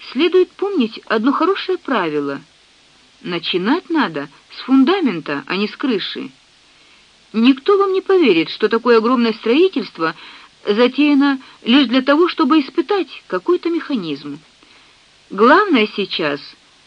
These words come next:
как-нибудь начать дело. Начинайте, а уж затем оно разрастётся само собой.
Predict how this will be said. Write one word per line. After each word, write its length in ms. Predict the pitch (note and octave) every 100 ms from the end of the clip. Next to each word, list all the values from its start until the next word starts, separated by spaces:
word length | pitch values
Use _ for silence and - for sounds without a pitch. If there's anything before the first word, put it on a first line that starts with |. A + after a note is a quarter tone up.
| _ _ -
как-нибудь 760 | C4+ F#4 F4+ F4 E4+ F4 - _ _ _ _ _ G#3
начать 480 | C4+ C4+ F4+ E4
дело. 500 | F#3+ G3 E3 D3 C#3+ D#3+ _ _ _
Начинайте, 880 | - C4 C4 F4+ F#4 F#3+ D#3+ D#3 - _ _ _ _
а 140 | F#3+ G3+
уж 160 | G3
затем 500 | G#3 C#4 - A4 G4+ -
оно 260 | A#3+ G4+
разрастётся 720 | G#4 E4+ F4 - G3 F3+ -
само 260 | F3 B3 F4+
собой. 540 | - B3+ D#3 C#3+ D3